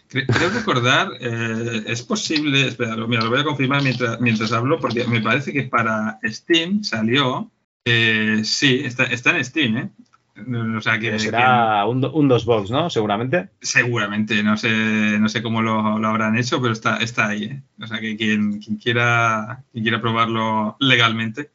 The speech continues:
Speaker 1: <laughs> por decirlo así, ahí está.
Speaker 2: Este es de los que sacó, si no me equivoco, Firmware en la colección aquella de, de, de juegos Shareware,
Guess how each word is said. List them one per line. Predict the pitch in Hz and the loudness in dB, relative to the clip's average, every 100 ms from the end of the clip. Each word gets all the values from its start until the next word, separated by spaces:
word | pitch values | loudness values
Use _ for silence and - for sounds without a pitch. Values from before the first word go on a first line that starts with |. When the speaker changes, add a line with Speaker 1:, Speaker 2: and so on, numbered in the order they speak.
| - - _ _ - - | -18 -18 _ _ -20 -14
Speaker 1:
<laughs> | - - - 131 113 | -16 -16 -4 -2 2
por | 127 | 2
decirlo | 117 139 117 | 2 2 0
así, | 117 151 | 0 0
ahí | 123 | 0
está. | 110 - 110 - _ _ _ | -2 -4 -10 -10 _ _ _
Speaker 2:
Este | 123 123 | -6 0
es | 147 | 2
de | 165 | 4
los | 139 | 2
que | - 123 | 2 -2
sacó, | 113 110 120 123 120 117 113 | 0 2 4 4 4 4 0
si | - | -2
no | 113 | -2
me | |
equivoco, | 123 120 120 117 | 0 2 2 2
Firmware | 120 131 131 147 151 | 2 2 4 2 2
en | 113 110 104 104 101 | -2 -2 -2 0 0
la | 98 | 0
colección | 95 92 | -2 -2
aquella | 113 117 110 | 0 2 2
de, | 104 101 98 98 | 2 2 2 2
de, | 98 104 | 0 -2
de | 95 90 | -4 -4
juegos | 107 98 | 0 0
Shareware, | - 110 123 139 | 0 0 2 0